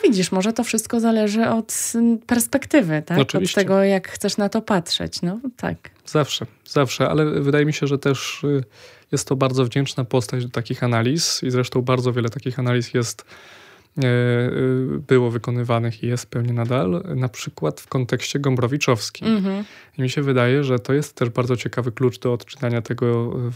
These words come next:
Speaker 2: e, w-, filmu, na przykład w kontekście Ferdy Durkę. No też mamy bohatera, który trochę tak się snuje,
Speaker 1: Miota.
Speaker 2: miota,
Speaker 1: <laughs>
Speaker 2: gdzieś tam jest od jednego do drugiego
Speaker 1: Tak.
Speaker 2: wydarzenia.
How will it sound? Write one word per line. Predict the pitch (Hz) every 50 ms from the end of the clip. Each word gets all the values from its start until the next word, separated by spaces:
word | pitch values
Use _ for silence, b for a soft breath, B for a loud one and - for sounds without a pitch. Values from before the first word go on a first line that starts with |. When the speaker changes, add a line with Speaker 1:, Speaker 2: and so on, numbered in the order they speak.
| - 131
Speaker 2:
e, | 123
w-, | 120
filmu, | - - 123 117 110 123 131
na | 135 135
przykład | - - - 139 - 139 135 - -
w | - -
kontekście | - - 143 131 - 123 113 - - - 147
Ferdy | - - 156 165 202 208
Durkę. | 208 208 147 120 - - - B B B B B B B B B -
No | 135
też | 120 160 - -
mamy | 170 151 143
bohatera, | 131 131 123 - 131 123 - 120 120 127
który | - - 135 135 131
trochę | - - 131 127 147
tak | 139 135 127 -
się | - - 147 143 143 147 147 147 143 - 180 175 170 175 175 185 196 _ -
snuje, | - - - - 202 220 226 233 214 151 123
Speaker 1:
Miota. | - - 117
Speaker 2:
miota, | 123 135 160 185 185 165 - 123 113 113
Speaker 1:
<laughs> | 113
Speaker 2:
gdzieś | 120 - 131 123 -
tam | - 139 135 135
jest | 135 135 131 - - - B B B B B B B B B -
od | 143 131
jednego | 139 139 139 139 135 135 135 143
do | 135 139 131
drugiego | 131 131 131 131 131 127 127 135 127 127 127 127 -
Speaker 1:
Tak. | 131
Speaker 2:
wydarzenia. | 117 131 127 127 123 117 123 117 113 113 117 123 131 139